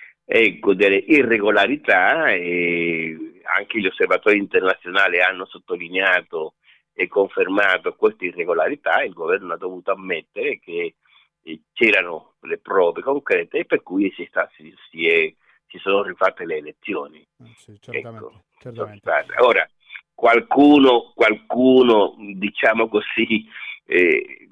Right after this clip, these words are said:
Speaker 1: fantasticando, direi io, no? Eh, ha scritto che in realtà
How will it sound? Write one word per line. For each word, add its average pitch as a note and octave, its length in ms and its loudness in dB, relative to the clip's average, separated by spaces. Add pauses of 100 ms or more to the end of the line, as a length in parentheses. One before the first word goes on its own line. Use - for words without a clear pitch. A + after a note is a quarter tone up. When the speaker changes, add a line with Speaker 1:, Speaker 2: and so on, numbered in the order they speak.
(120)
Speaker 1:
fantasticando, A2 1200 0
direi F#2+ 400 0 (200)
io, G2 300 2 (480)
no? G2+ 400 2
Eh, G2 280 0
ha G#2 160 2 (100)
scritto A2 600 0
che G#2+ 580 2 (960)
in A#2 220 0
realtà A2 960 2